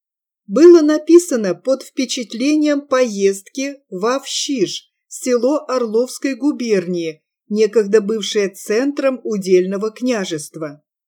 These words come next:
Близ Вщижа уцелели старинные курганы.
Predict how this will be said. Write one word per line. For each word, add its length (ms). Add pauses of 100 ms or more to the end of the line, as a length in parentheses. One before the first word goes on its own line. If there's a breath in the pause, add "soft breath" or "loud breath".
(500)
Близ 480
Вщижа 720 (300)
уцелели 720
старинные 800
курганы. 840